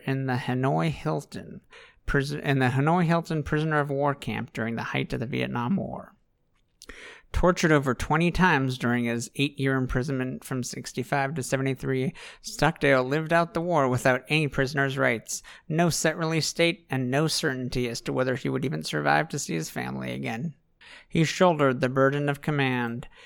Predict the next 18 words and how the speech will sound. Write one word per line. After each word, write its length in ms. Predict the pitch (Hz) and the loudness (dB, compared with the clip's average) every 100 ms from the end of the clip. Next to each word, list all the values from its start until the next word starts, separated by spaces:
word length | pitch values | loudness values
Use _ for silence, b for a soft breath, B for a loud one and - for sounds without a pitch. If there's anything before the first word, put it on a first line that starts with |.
| B - | B -4
doing 280 | 151 139 139 | 2 4 4
everything 320 | 156 160 175 | 4 2 2
he 180 | 151 151 | 0 0
could 300 | - 175 170 | 2 2 2
to 80 | 156 | -2
create 280 | 151 143 | 0 -2
conditions 560 | - 139 147 - 180 160 | 0 0 0 0 -2 0
that 120 | 147 | 0
would 100 | 131 | 0
increase 400 | 147 160 165 165 | 0 -2 0 -4
the 100 | - | -2
number 280 | 135 139 135 | -4 -2 -2
of 180 | 123 - | -4 -2
prisoners 540 | 147 143 170 160 160 | 0 2 0 -2 -2
who 100 | 151 | -2
would 140 | 131 - | -4 -4
survive 480 | - 113 117 131 | -6 0 2 2
unbroken, 760 | 127 135 131 120 113 - 202 | 2 -2 -2 -2 -4 -4 -8